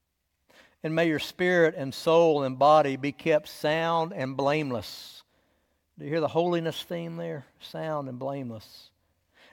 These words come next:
at the coming of our Lord Jesus Christ. The one who calls you is faithful, and he will do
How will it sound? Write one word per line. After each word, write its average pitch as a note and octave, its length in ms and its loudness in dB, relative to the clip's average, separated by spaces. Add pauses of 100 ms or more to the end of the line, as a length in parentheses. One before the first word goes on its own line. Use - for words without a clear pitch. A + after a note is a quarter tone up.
at D3+ 160 0
the D#3+ 80 -6
coming F3 460 0
of D3+ 100 0
our D3 160 4
Lord D3 280 0
Jesus C3+ 380 -6
Christ. C#3 680 -8 (760)
The D#3 140 -2
one G3+ 440 6
who F#3 220 -2
calls F#3+ 680 6
you C#3+ 460 -2
is C#3+ 300 -2
faithful, F#3+ 840 0 (1080)
and B2+ 220 -6
he E3 640 -4 (280)
will C#3+ 260 -2
do C3 600 -2